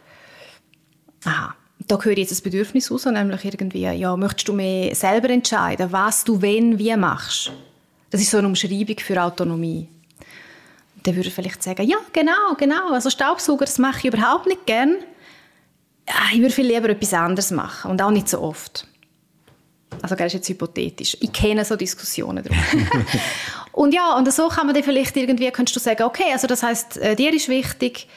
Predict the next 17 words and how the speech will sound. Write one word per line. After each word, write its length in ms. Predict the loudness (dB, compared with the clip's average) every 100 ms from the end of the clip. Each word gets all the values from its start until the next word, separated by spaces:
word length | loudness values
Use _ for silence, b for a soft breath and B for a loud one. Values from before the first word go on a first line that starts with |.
| B B B
etwas 280 | 0 0
zu 80 | 2
machen, 360 | 2 2 0 0
wo 60 |
du 160 | -2 -4
gern 340 | 0 2 4
machst 460 | 4 2 0 -2 0
und 180 | 2 2
auch 300 | 2 2 -2 -8 _ _ _ _ _ -6
dann, 280 | 0 4 4
wenn's 200 | 2 0
dir 140 | -2 0
besser 380 | 0 -2 -4
in 100 | -6
den 80 | -8
Kram 320 | -6 -6 -6 -10
passt. 420 | -14 -12 -14 -14